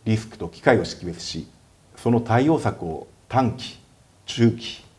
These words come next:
長期の経営戦略と統合させて、わかりやすく読み手に説明していくことが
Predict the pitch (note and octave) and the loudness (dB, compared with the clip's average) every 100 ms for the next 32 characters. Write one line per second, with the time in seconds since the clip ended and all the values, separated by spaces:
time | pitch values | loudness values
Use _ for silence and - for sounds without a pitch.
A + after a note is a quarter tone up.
0 | _ _ - - D#3+ D#3+ F#2 - B2 A#2 | _ _ -6 2 2 2 -4 0 2 2
1 | A2+ A2 - E2+ - C3+ D3+ D3 C3 A#2 | 4 0 -2 -10 -4 0 2 2 2 0
2 | A2+ F#2+ - - _ _ _ G2+ G#2+ C#3+ | -2 -2 -6 -20 _ _ _ -4 -2 -2
3 | C#3 D#3 D#3 G#2+ G2 A2+ B2+ A#2+ A#2+ A#2+ | 0 0 -2 -2 0 0 2 2 0 0
4 | B2 A#2+ A#2 A#2+ - F4 E3 - - | 0 0 0 -2 0 4 6 6 2